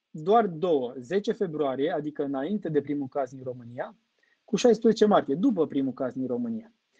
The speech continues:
Și vedem așa, fashion a crescut în rată de conversie. Putem spune că a crescut, a crescut din cauza ofertelor foarte, foarte avantajoase, foarte multe flash sales, foarte multe vânzări cu discounturi foarte mari,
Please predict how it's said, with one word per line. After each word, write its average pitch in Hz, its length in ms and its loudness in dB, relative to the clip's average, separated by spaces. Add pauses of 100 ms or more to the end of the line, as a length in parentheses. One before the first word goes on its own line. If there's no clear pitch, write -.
(220)
Și - 140 -2
vedem 247 280 6
așa, 214 460 2
fashion 233 640 2
a 190 160 -6
crescut 202 480 -2
în 196 80 -2
rată 170 280 4
de 151 120 2
conversie. 135 600 -6 (1000)
Putem 175 280 -2
spune 196 300 -2
că 180 60 4
a 165 60 4
crescut, 156 280 -2 (180)
a 160 140 0
crescut 151 320 -2
din 175 100 -4
cauza 165 300 4
ofertelor 151 420 2
foarte, 151 440 2 (440)
foarte 165 300 2
avantajoase, 143 720 0
foarte 151 320 -2
multe 143 240 -4
flash 180 300 -2
sales, 180 440 -2 (360)
foarte 170 300 4
multe 156 280 2
vânzări 147 420 2
cu 156 100 -6
discounturi 143 440 -4
foarte 143 300 -2
mari, 160 280 2